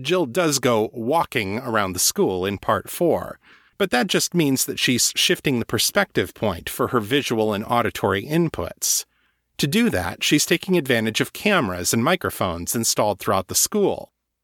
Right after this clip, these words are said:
But she's still running on Tad's implants, and that means that when it comes to the other senses, touch, taste, smell, temperature, she's limited to the input that those implants can provide.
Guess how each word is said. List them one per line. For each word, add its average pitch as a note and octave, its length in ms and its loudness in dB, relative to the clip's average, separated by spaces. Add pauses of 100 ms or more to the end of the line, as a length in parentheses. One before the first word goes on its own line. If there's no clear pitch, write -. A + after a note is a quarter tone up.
(280)
But F#3 120 2
she's G3+ 180 2
still C4 320 0
running C#3 400 0
on G2 140 -4
Tad's B2 420 0
implants, - 840 -2 (300)
and D#3+ 160 0
that G3+ 160 0
means D3+ 280 2
that D3 140 2
when C#3 160 0
it - 120 -10
comes F3+ 240 2
to C#3 100 -2
the B2+ 140 0
other F#3+ 200 2
senses, F#2 800 -2 (300)
touch, - 500 -2
taste, G#2 520 0
smell, G2 520 0
temperature, G2+ 680 -2 (460)
she's E3 280 0
limited D#3 400 2
to A#2+ 80 -4
the A#2+ 160 -2
input D#3 400 0
that - 140 -16
those B2 300 2
implants A2 580 0
can G#2 160 2
provide. G2+ 680 0